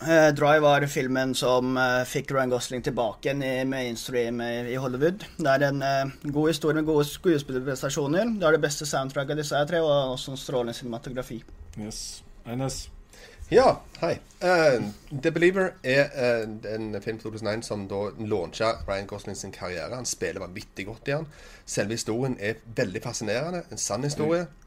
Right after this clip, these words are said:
Speaker 2: Ja. <clears throat> Einar, du vant.
Speaker 3: Nei! <laughs>
Speaker 2: Jeg, Einar sa mer enn dere, rett og
Speaker 1: Ja.
Speaker 2: slett. Han, eh, og begrunner det bedre. Så dere må,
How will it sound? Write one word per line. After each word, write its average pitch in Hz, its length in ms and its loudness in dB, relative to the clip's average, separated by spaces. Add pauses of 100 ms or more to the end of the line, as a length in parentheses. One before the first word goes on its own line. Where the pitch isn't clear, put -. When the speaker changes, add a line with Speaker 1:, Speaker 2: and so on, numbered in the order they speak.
(1160)
Speaker 2:
Ja. 143 140 2
<clears throat> 151 1080 0 (1300)
Einar, 143 360 6 (1500)
du 123 80 -2
vant. 117 280 0 (600)
Speaker 3:
Nei! 294 1000 10 (600)
<laughs> - 540 -14
Speaker 2:
Jeg, 123 240 -6
Einar 139 380 6
sa 135 200 2
mer 120 220 4
enn 143 60 0
dere, 143 260 -4 (180)
rett - 0 -
og - 60 -4
Speaker 1:
Ja. 147 160 -2
Speaker 2:
slett. 104 260 -4
Han, 110 220 -4
eh, 110 260 2 (560)
og 117 140 -2
begrunner 123 340 2
det 120 100 0
bedre. 113 300 4
Så 127 220 -2
dere 123 380 -8
må, 151 200 2